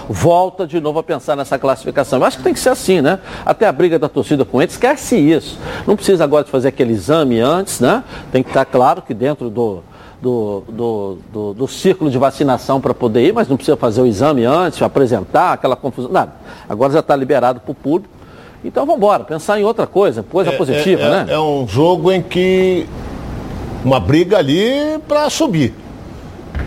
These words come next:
Speaker 2: Eu acho, não sei a opinião do meu amigo Renê, eu acho o C R B mais time do que o Avaí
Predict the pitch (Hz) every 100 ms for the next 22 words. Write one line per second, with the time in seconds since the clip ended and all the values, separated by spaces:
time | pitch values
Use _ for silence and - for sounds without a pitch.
0 | - - - - - 165 208 247 160 190
1 | 233 - - 101 113 107 135 127 120 113
2 | 110 104 104 101 101 98 98 104 180 123
3 | - 120 113 160 160 175 - 160 131 113
4 | 73 156 170 - 135 175 185 - - 202
5 | 208 190 196 220 214 226 226 92